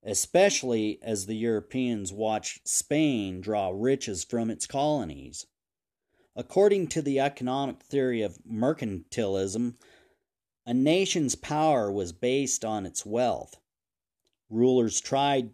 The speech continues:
to increase their nation's total wealth by amassing gold and silver and by developing trade. Mercantilism provided great opportunities for individual merchants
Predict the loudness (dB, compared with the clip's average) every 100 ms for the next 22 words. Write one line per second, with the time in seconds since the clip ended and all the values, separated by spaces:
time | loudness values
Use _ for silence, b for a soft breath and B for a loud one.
0 | _ -8 -6 -6 -2 2 2 2 0 -2
1 | 0 -2 -2 -4 -4 -4 -2 2 4 4
2 | 2 2 2 0 -4 -4 -2 -2 -2 -2
3 | -2 -4 -4 -2 0 2 2 2 0 -2
4 | -2 -2 -2 -2 -4 -6 -6 b b b
5 | b -2 4 4 4 2 2 4 4 2
6 | -2 -2 0 2 2 2 -2 -8 -16 _
7 | _ _ _ _ _ _ _ 2 2 4
8 | 2 0 2 2 4 4 2 0 -2 -4
9 | -6 b b b -4 2 4 4 0 -4
10 | 2 4 4 0 -2 0 0 -6 -2 2
11 | 2 0 -2 -6 -6 -8 -6 -4 0 2
12 | 2 0 0 0 0 2 2 2 2 -2
13 | -6 -6 -8